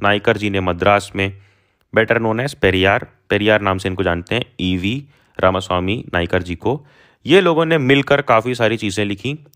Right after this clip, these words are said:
किस चीज़ के खिलाफ? कास्ट डिस्क्रिमिनेशन के खिलाफ। और एक फैक्ट्री वर्कर ने, काशी बाबा ने भी इसके बारे में लिखा अपनी बुक छोटे और बड़े का सवाल।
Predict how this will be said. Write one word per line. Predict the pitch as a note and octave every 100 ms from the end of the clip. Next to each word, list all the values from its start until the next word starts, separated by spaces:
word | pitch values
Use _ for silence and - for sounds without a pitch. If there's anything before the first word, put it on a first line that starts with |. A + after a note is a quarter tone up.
| _ B2+
किस | B2+
चीज़ | C3
के | C#3
खिलाफ? | C#3 D#3 - -
कास्ट | A#2 A#2+
डिस्क्रिमिनेशन | - G#2 F#2 F2+
के | E2
खिलाफ। | D#2+ D#2+ - _ _ _ _
और | C3+ D#3+ C#3+ -
एक | C3+
फैक्ट्री | - - C3 - - E3
वर्कर | C3+ A#2+ A2 F#2+
ने, | E2 D2+ _ _ _ _ _ _ _ -
काशी | C3 C#3+ - E3+
बाबा | C#3 B2 A#2 C3
ने | A#2+ C3 D#3+ D#3 _ _ _ _ -
भी | F#2 G#2+ F2+ - _ _ _ _ -
इसके | F#2+ -
बारे | F#2+ F2
में | F2 E2+
लिखा | E2+ F#2+
अपनी | F#2 - F2
बुक | F2 F#2 _ -
छोटे | - C3+ - D#3+
और | C3+
बड़े | G2 F#2+ G2
का | G2 G2
सवाल। | - - D2+ D2